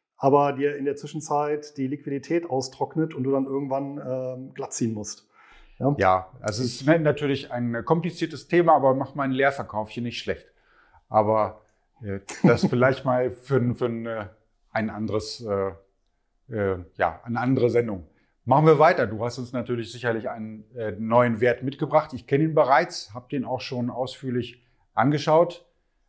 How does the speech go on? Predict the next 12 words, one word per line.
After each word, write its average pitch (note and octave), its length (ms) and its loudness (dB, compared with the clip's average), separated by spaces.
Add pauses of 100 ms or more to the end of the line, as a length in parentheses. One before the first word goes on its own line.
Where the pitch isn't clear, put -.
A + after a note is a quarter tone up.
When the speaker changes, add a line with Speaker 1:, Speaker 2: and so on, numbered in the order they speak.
(120)
Speaker 2:
Äh, A2+ 320 0
C E3 240 -8
K E3 320 4
Hutchison D#3+ 760 -4
Whampoa D#3+ 800 2
oder, A#2 500 -2 (380)
nee, A#2+ 200 2
C - 220 -6
K F3 260 4
Hutchison D3+ 600 -2
Holdings, B2+ 640 2
genau. G2 480 -6